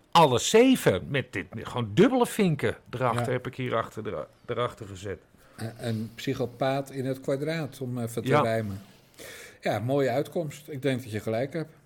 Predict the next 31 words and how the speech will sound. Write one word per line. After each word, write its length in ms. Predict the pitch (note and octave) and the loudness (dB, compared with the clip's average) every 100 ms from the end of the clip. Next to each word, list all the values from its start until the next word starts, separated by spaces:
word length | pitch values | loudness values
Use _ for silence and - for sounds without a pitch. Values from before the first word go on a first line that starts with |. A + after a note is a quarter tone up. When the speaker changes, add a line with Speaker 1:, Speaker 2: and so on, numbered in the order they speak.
| _ | _
Speaker 1:
Ja, 300 | - C#3 A2+ - | -2 0 0 0
en 160 | C#3+ | 2
je 80 | C#3 | 4
ziet 300 | C#3+ - A#3+ | 4 4 4
het 140 | G3+ F#3 | 4 4
ook 120 | F#3+ | 4
nog 120 | F#3 | 2
eens 120 | D#3+ | 4
aan 120 | F3 | 4
zijn 140 | E3+ F#3 | 4 6
ogen, 360 | A#3 G#3+ A2 G#2+ | 6 4 2 2
hè? 120 | F#3 | 2
Want 180 | G#3 F#3 | -2 2
hij 100 | D#3+ | 2
heeft 140 | C#3+ | 2
van 120 | D3+ | -2
die 180 | C#3 D3 | 0 -2
mensen 360 | C#3 C#3 C3+ B2 | 0 0 -2 0
zeggen 240 | C3+ A#2 | 0 2
heel 140 | C3+ | 0
vaak: 240 | C3+ B2+ A#2+ | 2 0 0
"Hij 100 | B2+ | -4
heeft 140 | - | -2
kookogen, 760 | D#3 C#3+ D#3 G#2+ G2 F#2 C3 C#3+ | 4 6 6 4 4 4 0 0
hij 100 | B2 | -2
heeft 140 | - | 0
coca-, 260 | B2 A2+ A2 | 0 0 0
hij 80 | A#2+ | -4
heeft 140 | - | 0
cocaïne 440 | B2+ A2 A2 C#3+ | 2 2 0 -2
gebruikt." 540 | - F#2+ F#2 E2+ B2 | -4 -2 0 0 -2